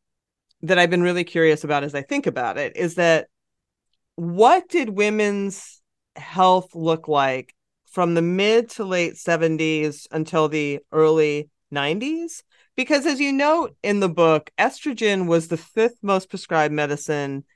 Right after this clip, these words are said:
in the U S in nineteen seventy-five. And the Women's Health Initiative, the big study that got stopped early, you know, that caused all the hormone therapy to cease, um, they closed the recruitment in nineteen ninety-eight.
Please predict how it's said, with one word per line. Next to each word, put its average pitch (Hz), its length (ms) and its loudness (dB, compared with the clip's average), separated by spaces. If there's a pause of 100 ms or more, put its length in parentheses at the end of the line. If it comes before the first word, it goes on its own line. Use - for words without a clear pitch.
(120)
in 180 160 -2
the 190 80 4
U 175 160 4
S 156 220 2
in 147 100 -2
nineteen 139 460 -6
seventy-five. - 880 -10 (560)
And 180 340 4
the 185 60 2
Women's 269 340 0
Health 214 320 0
Initiative, 180 540 -4
the 147 60 -4
big 180 340 0
study 170 420 2
that 151 160 0
got 147 220 0
stopped 165 320 0
early, 147 500 0 (160)
you 160 140 2
know, 147 180 0
that 147 140 -2
caused 151 340 4
all 147 220 2
the 143 100 -4
hormone 143 300 -4
therapy 139 320 -4
to 135 180 -10 (720)
cease, 190 560 -4 (420)
um, 165 420 4 (180)
they 226 120 4
closed 381 440 0
the 214 80 6
recruitment 170 580 -4
in 151 140 -2
nineteen 240 360 -6
ninety-eight. 170 720 -8